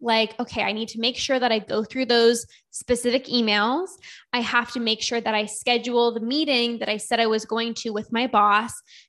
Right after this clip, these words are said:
and then one more thing," right? So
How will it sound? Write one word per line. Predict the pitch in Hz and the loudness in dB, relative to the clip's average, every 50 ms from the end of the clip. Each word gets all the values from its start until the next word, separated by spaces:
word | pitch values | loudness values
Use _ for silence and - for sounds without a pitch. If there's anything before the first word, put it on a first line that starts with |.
| _ _ | _ _
and | 254 254 240 240 | 0 0 2 2
then | 240 240 240 226 | 2 2 2 2
one | 233 233 220 | 2 0 0
more | 226 220 214 214 | 0 -2 -2 -4
thing," | 208 - - - 101 - - _ _ _ _ _ _ _ _ _ | -4 -6 -8 -8 -8 -10 -16 _ _ _ _ _ _ _ _ _
right? | 220 220 220 226 240 262 - - _ _ _ - - - - _ _ _ _ _ _ _ _ _ _ _ | -2 0 2 2 0 0 -2 -6 _ _ _ -20 -20 -20 -20 _ _ _ _ _ _ _ _ _ _ _
So | - - 349 330 320 320 311 294 277 | -4 2 4 6 6 6 4 2 -2